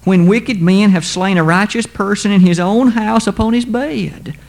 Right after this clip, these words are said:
Shall I not therefore now require his blood of your hand and take you away from the earth?"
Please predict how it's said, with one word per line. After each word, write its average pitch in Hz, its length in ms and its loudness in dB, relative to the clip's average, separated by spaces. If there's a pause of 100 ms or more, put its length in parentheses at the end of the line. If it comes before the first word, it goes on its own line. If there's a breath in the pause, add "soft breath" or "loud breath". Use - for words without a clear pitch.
(640 soft breath)
Shall 135 280 -4
I 170 180 2
not 196 260 0
therefore 185 440 -2
now 175 220 0
require 156 560 0
his 170 300 0
blood 160 460 -2
of 127 200 -4
your 151 220 2
hand 220 600 -2 (420 soft breath)
and 147 140 0
take 160 300 -2
you 170 300 0
away 151 300 0
from 143 180 -4
the 117 140 -2
earth?" 139 640 -8